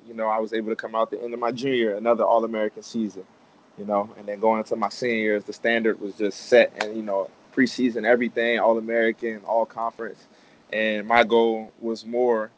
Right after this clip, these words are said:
not individual based. I was trying to lead the team to a national championship.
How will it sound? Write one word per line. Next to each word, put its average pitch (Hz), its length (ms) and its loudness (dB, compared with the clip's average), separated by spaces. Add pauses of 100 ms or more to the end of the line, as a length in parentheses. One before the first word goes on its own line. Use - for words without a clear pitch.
(140)
not 117 300 -2 (500)
individual 139 760 0
based. 151 380 2
I 120 60 2
was 120 260 0
trying 123 260 -4
to 110 100 -8
lead 120 300 -2
the 110 80 -10
team 127 320 -8
to 113 160 -4
a - 20 -2
national 110 360 -6
championship. 104 600 -6